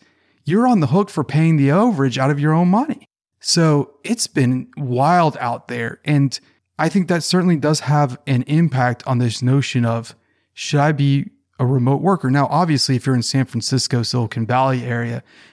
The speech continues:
and the real estate prices are so high as they are, y-, you're probably still gonna find it cheaper to live somewhere else, but not if they're talking about maybe giving you a salary reduction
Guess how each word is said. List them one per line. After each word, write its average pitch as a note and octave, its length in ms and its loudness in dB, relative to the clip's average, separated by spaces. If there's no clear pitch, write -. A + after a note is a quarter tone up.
and B2 80 -2
the A#2+ 60 2
real D3 160 4
estate B2 280 -4
prices A#2 400 -4
are A#2 80 -6
so C3+ 680 0
high A#2+ 400 -4
as A#2+ 180 -8
they B2 180 -8
are, C3+ 400 -2
y-, G3+ 200 -6
you're E3 140 0
probably E3 720 -2
still - 320 0
gonna E3 180 2
find C3+ 220 0
it C3+ 80 -2
cheaper C#3+ 300 -2
to A#2+ 60 -2
live D#3 180 0
somewhere A2+ 360 0
else, A#2 300 -4
but C#3+ 220 0
not D#3 240 2
if E3 80 -2
they're D3+ 140 0
talking C#3+ 340 -2
about B2+ 400 -2
maybe C3 300 0
giving C3 380 -2
you B2 100 2
a A#2 100 -4
salary B2 600 0
reduction B2 800 -2